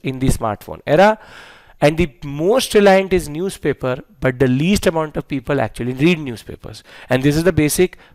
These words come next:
point of this article. So let's try to decode this concept. See, what does table one show? Proportion of Indians accessing news through various means.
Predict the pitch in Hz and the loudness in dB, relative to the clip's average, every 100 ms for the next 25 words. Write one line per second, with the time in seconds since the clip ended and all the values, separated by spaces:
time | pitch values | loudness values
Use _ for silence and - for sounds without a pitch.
0 | _ - 147 175 196 165 131 127 - 101 | _ -4 2 2 2 -4 -2 -4 -2 -6
1 | - - 143 - _ - - 160 175 - | -6 -4 -4 -6 _ -20 -6 2 2 4
2 | 196 208 170 170 185 170 156 - 135 104 | 2 2 -2 -2 -2 -2 -4 -6 -10 -6
3 | 117 - _ _ - - - 208 - _ | -8 -8 _ _ -20 -16 -2 -2 -2 _
4 | 156 180 208 - 185 190 165 147 147 - | 2 4 4 4 2 2 2 -2 -2 -10
5 | 120 _ _ _ _ _ _ _ _ _ | -12 _ _ _ _ _ _ _ _ _
6 | - 151 175 180 - 208 196 180 165 175 | 0 0 0 -2 0 0 0 -2 0 0
7 | 170 - 131 - 147 - 147 135 147 160 | 0 0 0 0 -4 -4 -6 -8 -6 -8
8 | - 175 131 131 135 - 127 78 - | -8 -6 -2 0 -2 -4 -8 -10 -16